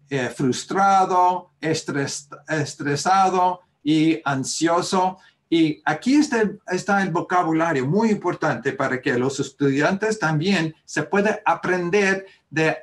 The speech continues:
identificar, identificar sus emociones. Y el siguiente es azul. S-, si se siente triste,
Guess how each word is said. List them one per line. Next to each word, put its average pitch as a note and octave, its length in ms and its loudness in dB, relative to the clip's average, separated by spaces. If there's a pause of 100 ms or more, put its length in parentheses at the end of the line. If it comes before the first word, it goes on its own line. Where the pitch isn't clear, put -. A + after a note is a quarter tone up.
identificar, D3 1040 0
identificar D3+ 680 -2
sus - 220 -4
emociones. A#2+ 840 -6 (540)
Y B3+ 400 0
el D#3+ 140 0
siguiente F3 760 0
es G3+ 560 0
azul. D3 720 0 (400)
S-, - 360 -10 (240)
si G3 320 0
se F#3+ 180 2
siente A3 560 0
triste, G3+ 960 0